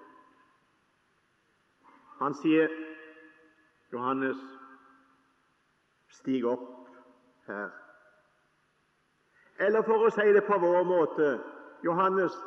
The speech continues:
kom nå. Kom nå. Stig inn. Jeg venter på deg.»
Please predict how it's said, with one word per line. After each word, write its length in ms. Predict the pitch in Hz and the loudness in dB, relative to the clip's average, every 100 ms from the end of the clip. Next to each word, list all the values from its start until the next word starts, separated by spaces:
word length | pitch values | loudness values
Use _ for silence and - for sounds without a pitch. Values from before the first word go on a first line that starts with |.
| - | -16
kom 260 | - 247 226 | -4 0 2
nå. 140 | 202 151 - - - - - - - - - _ _ _ _ _ _ _ _ _ _ _ _ _ _ | 2 2 -2 -10 -14 -16 -18 -20 -20 -20 -20 _ _ _ _ _ _ _ _ _ _ _ _ _ _
Kom 220 | 185 147 | -10 -8
nå. 80 | 113 - - - _ _ _ _ _ _ _ _ _ _ _ _ _ _ _ _ _ _ | -8 -12 -20 -20 _ _ _ _ _ _ _ _ _ _ _ _ _ _ _ _ _ _
Stig 260 | _ - 240 220 | _ -2 2 4
inn. 120 | 208 147 - - - - - _ _ _ _ _ _ _ _ _ _ _ _ | 2 0 -10 -18 -20 -20 -20 _ _ _ _ _ _ _ _ _ _ _ _
Jeg 100 | 120 | -8
venter 240 | 143 143 117 | -6 -6 -6
på 140 | 113 | -4
deg.» 120 | 110 | -4